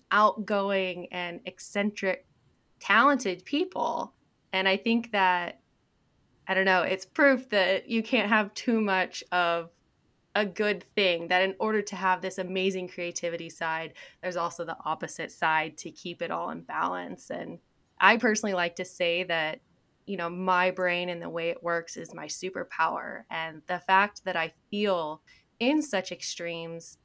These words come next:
is my testament to empathy, and that I can feel way more than the average person, which gives me the ability to empathize and sympathize with so many people. And if I harness it correctly, it can actually be my superpower,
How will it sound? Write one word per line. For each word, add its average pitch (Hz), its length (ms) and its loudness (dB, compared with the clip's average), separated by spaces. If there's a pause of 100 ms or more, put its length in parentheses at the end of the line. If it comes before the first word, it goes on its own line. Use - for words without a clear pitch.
(120)
is 175 260 -4
my 190 720 2
testament 185 520 -4
to - 200 -12
empathy, 185 640 -8
and 175 180 -10
that 170 340 -2 (580)
I 190 100 2
can 190 180 -4
feel 202 800 0
way 185 320 0
more 175 340 -2
than 160 200 -8
the 160 120 -8
average 160 460 -6
person, 170 540 -6
which 165 220 -14
gives 175 200 -8
me 226 180 2
the 196 120 -2
ability 175 520 -2
to - 120 -14 (100)
empathize 170 640 -6
and 170 100 -12
sympathize 202 640 -6
with 160 100 -12
so 160 220 -12
many 156 200 -16
people. 165 640 -12
And 165 260 -8 (480)
if 175 140 -8
I 190 100 4
harness 254 480 4
it - 160 -2
correctly, 202 580 0
it 160 120 -6
can 196 100 -6
actually 190 420 0
be 190 160 -6
my 170 140 -8
superpower, 165 1120 -6